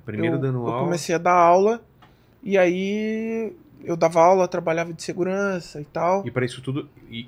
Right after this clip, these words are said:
Speaker 1: isso tudo bem pra eles? Não te
Speaker 2: É,
Speaker 1: enche o
Speaker 2: porque eu,
Speaker 1: saco?
Speaker 2: assim, eu, eu comecei a ajudar em casa,
Speaker 1: Trazer
Speaker 2: né?
Speaker 1: dinheiro pra
Speaker 2: Comecei
Speaker 1: casa.
Speaker 2: a ajudar em casa. Eu,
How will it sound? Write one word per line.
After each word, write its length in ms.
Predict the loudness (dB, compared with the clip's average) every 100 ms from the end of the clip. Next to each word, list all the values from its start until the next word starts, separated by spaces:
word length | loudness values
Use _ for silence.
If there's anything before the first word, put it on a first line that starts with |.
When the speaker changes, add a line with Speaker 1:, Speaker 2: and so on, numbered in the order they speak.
| -12
Speaker 1:
isso 260 | -10 -10
tudo 180 | -6 -4
bem 160 | -4 -4
pra 160 | -4
eles? 280 | -4 -4 -8 -14 -18 -20 -20 -20 -20
Não 160 | -14 -8
te 100 | 2
Speaker 2:
É, 40 |
Speaker 1:
enche 80 | 2
o 20 | 2
Speaker 2:
porque 200 | 2 2
eu, 60 |
Speaker 1:
saco? 280 | 2 -4 -8
Speaker 2:
assim, 520 | -8 -2 0 0 -2 -6 -12 -4
eu, 200 | -4 -4 _ _ _ -20 -20 -20 -20 _ _ -20 _ _ _ _ _ _ _ _ _ _ _ -14 -8
eu 100 | -6
comecei 1200 | -4 -4 -6 -4 -2 -2 -2 -2 -4 -6 -10 -8 -4
a 80 |
ajudar 340 | -2 -2 -2 -2
em 40 |
casa, 380 | 2 4 4 4
Speaker 1:
Trazer 180 | 0 -2
Speaker 2:
né? 60 | -4
Speaker 1:
dinheiro 240 | -4 -6
pra 80 | -6
Speaker 2:
Comecei 180 | -6 -4
Speaker 1:
casa. 60 |
Speaker 2:
a 20 | -6
ajudar 280 | -4 -6
em 40 | -2
casa. 540 | 4 4 4 0 -10 -14 _ _ -18
Eu, 120 | -8